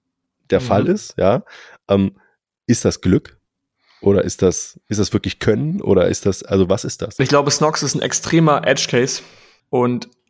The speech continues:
Speaker 2: Snox ist, glaube ich, ein schlechtes Beispiel, um zu sagen, wie etwas ist, weil ich glaube, sie haben schon oft bewiesen, dass man's auch anders machen kann und die sind super erfolgreich damit, wie sie's machen.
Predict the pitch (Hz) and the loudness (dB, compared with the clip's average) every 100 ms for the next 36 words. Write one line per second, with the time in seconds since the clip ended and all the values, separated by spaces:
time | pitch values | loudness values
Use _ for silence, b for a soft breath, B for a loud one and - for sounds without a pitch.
0 | _ - - 139 175 - - - - 131 | _ -6 -2 2 2 0 -8 -8 -2 0
1 | 131 123 123 113 - 131 127 131 - 123 | 0 -2 -4 -4 -2 -2 -2 -8 -2 0
2 | 127 120 123 120 117 117 117 117 117 123 | 0 -4 -6 -6 0 0 2 0 -4 -2
3 | 120 - 120 - 131 127 113 113 127 117 | -4 -2 -4 -2 -2 0 0 0 0 0
4 | 117 117 123 120 135 127 123 120 123 120 | -2 -4 -4 -4 -4 -4 -4 -2 -2 -2
5 | 113 - 113 117 117 127 127 135 143 143 | -4 -4 -4 -2 0 0 -2 -4 -2 -4
6 | 143 127 110 110 135 123 117 127 123 127 | -4 -8 -6 -6 -2 0 0 -2 -2 -6
7 | - 120 117 117 117 120 117 147 | -4 -4 -4 -6 -6 -4 -4 -4